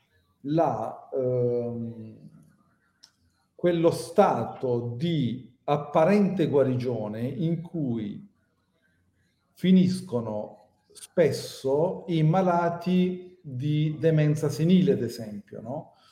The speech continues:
O di Parkinson o di altre malattie neurodegenerative, che poco prima, tipo ventiquattro, quarantotto ore prima della morte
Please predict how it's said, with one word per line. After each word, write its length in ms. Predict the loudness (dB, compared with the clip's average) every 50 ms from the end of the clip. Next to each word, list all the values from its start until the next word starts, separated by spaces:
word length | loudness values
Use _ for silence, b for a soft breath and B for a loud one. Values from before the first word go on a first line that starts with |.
| b b b b b b _ _ 2
O 220 | 6 6 6 6
di 100 | 4 2
Parkinson 840 | -2 0 0 2 2 0 -2 -2 -4 -6 -6 -6 -4 -4 -4 -4 -2
o 60 | -2
di 100 | 0 2
altre 260 | 2 2 0 -2 -4 -4
malattie 760 | -4 -4 -4 -6 -8 -6 0 2 2 2 2 0 -2 -2 -4
neurodegenerative, 1900 | -4 0 2 4 6 6 6 4 4 4 6 6 4 4 4 4 4 4 4 2 0 2 2 2 0 -2 -4 -6 -8 -12 -12 -12 -12 -10 -10 -10 -10 -10 -14 -16 -20 _ _ _ b b b b b b b b b b _
che 540 | 4 6 8 8 8 4 2 -6 -10 -4 0
poco 320 | 2 2 4 4 4 4
prima, 460 | 4 0 0 0 0 0 0 -2 -2
tipo 280 | -4 -4 -4 0 2 2
ventiquattro, 800 | 4 4 2 2 2 0 2 6 6 6 6 4 0 -2 0 2
quarantotto 600 | 2 2 2 2 0 0 -2 -2 -2 -2 0 2
ore 340 | 4 6 6 4 2 0 -4
prima 400 | -4 -6 -4 -4 -4 -4 -4 -4
della 240 | -4 -4 -4 -4 -6
morte 680 | -8 -8 -10 -12 -14 _ _ -10 -8 -8 -8 -10 -14